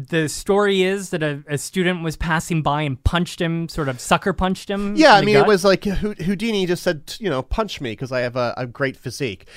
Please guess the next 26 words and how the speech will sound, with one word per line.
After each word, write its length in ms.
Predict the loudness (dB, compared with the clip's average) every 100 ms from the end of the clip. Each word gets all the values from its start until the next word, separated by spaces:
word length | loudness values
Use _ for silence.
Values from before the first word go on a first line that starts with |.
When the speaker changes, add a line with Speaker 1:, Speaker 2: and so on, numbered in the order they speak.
| -14 2
Speaker 2:
Now, 240 | 4 4
we 320 | 2 -8 -2
don't 240 | 0 0 2
really 220 | 2 2
know 180 | 2 0
if 140 | -2
this 200 | -12 -6
was 480 | -2 -2 -4 -10 -18 -20 -8
the 160 | -4
leading 440 | 2 2 2 -2 -4
cause 640 | -6 2 2 4 0 -2
of 100 | -2
a 60 | 0
ruct-, 340 | -2 -4 -8 -6
of 120 | -2
a 100 | 0
ruptured 640 | 2 2 2 0 0 -2 -4
appendix, 720 | -10 -4 -4 -2 -2 -6 -14 -18 -20 -20 -20 -20 2
but, 340 | 6 6 4 0
you 60 |
know, 100 | -2
this 220 | -2 -4
is 80 | -8
part 260 | -12 -4 -4
of 300 | -4 -8 -8
the, 260 | -4 -4